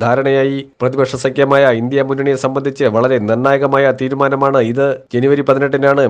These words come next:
മേയർ തെരഞ്ഞെടുപ്പ് നടക്കുക. മേയർ സ്ഥാനത്തേക്ക് ആം ആദ്മി പാർട്ടി മത്സരിക്കുമെന്നും ബാക്കിയുള്ള സീനിയർ ഡെപ്യൂട്ടി മേയർ, ഡെപ്യൂട്ടി മേയർ സ്ഥാനത്തേക്ക് കോൺഗ്രസ് മത്സരിക്കുമെന്നും കോൺഗ്രസ് നേതാവ്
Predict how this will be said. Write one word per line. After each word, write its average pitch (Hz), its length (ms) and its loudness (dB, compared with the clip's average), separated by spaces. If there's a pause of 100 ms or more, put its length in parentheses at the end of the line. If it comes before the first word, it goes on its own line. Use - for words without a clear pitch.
മേയർ 131 280 0
തെരഞ്ഞെടുപ്പ് 139 480 0
നടക്കുക. 127 320 -2 (420)
മേയർ 131 240 0
സ്ഥാനത്തേക്ക് 135 540 0 (140)
ആം 123 180 2
ആദ്മി 139 240 0
പാർട്ടി 139 320 0
മത്സരിക്കുമെന്നും 139 600 -2 (100)
ബാക്കിയുള്ള 123 420 0 (160)
സീനിയർ 135 380 -2
ഡെപ്യൂട്ടി 143 400 -2
മേയർ, 139 200 2 (120)
ഡെപ്യൂട്ടി 139 440 -4
മേയർ 143 140 2
സ്ഥാനത്തേക്ക് 139 520 0 (220)
കോൺഗ്രസ് 135 440 2
മത്സരിക്കുമെന്നും 135 680 -2 (220)
കോൺഗ്രസ് 131 360 0
നേതാവ് 139 320 4